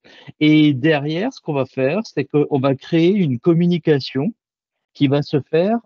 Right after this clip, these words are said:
entre le, entre votre, euh, managed instance et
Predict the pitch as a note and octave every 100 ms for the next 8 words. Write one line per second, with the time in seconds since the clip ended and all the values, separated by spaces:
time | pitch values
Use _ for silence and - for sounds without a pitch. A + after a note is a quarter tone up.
0 | _ D#3 E3 - - D3+ C3+ B2 - _
1 | _ _ - C3 C3 C3 B2+ B2 A#2+ A#2
2 | A2+ G#2+ - _ C3+ C#3 C#3 D#3 B2+ B2+
3 | - - A#2 A2 G#2 G2+ F#2+ G2 G2 G2
4 | G2 G2 G2 G2 G2 G#2+ A#2 B2+ C#3 D3+
5 | D3+ B2+ C#3 B2+ - D3 A3 C4+ _ _
6 | _ - - _ E3 F#3